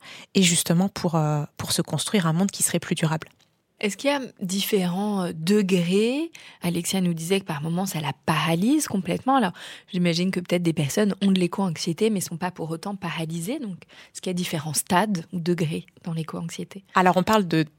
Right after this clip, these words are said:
Speaker 1: deux types d'éco-anxiété. L'éco-anxiété adaptative et l'éco-anxiété pathologique.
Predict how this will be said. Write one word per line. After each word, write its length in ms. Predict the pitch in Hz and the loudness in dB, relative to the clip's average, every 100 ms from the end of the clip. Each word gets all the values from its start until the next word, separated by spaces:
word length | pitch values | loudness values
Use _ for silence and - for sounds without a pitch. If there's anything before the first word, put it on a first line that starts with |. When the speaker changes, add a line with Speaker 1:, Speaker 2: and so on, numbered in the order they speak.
| _ | _
Speaker 1:
deux 200 | 170 196 | 2 4
types 440 | 208 - 208 - 180 | 4 0 -2 -4 0
d'éco-anxiété. 680 | 165 - 160 151 - - - - - - - - - | 0 0 -2 -2 -4 -4 -6 -10 -18 -16 -14 -12 0
L'éco-anxiété 580 | 185 - 190 165 190 - 175 | 2 4 2 2 0 2 2
adaptative 640 | 165 - 175 - 320 320 - _ - - | 2 4 2 2 -2 -4 -10 _ -20 0
et 100 | 180 | 2
l'éco-anxiété 580 | 165 165 180 - 185 240 | 4 4 2 2 2 2
pathologique. 840 | - 220 208 208 190 160 - - | 2 2 4 4 4 2 -4 -12